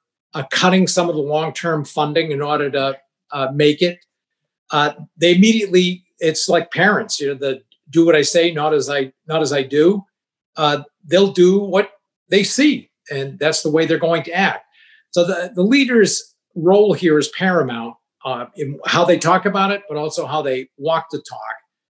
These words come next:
and the discipline they're willing to have. And the biggest thing I think they can do, uh, is, and we talk about this, is to grow sales and hold fixed cost constant. Uh, it sounds very simple.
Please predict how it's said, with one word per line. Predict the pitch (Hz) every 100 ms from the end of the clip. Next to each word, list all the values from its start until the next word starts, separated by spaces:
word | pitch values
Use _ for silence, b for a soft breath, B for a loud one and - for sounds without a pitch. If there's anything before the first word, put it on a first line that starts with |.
| _ _ _
and | - 160
the |
discipline | 175 294 - 196 196
they're | 175
willing | 170 175 156
to | 147
have. | 127 127 104 131
And | 135
the | 147 143 _ _ _ 139 127
biggest | 247 254 233 -
thing | 208 208 208 214
I | 165 170
think | 175 185
they | 175 170
can | 151 143
do, | 135 147 240 269 - _ _ _ _ _ _ -
uh, | 151 143 147 -
is, | 175 160
and | 180 151
we |
talk | 147 170
about | 165 165 160
this, | 196 190
is | 165 135
to | 156 151 156 151
grow | 151 175 214
sales | - - 180 190 190 196
and | - 151
hold | 131 160 -
fixed | - 196 - -
cost | - 170 156 - - _ _ -
constant. | - 156 143 127 - 104 _ - _ _ _ _ _ _ _ _ -
Uh, | 151 151 -
it |
sounds | - 220 214 190
very | 185 202
simple. | 196 185 165 180 185 190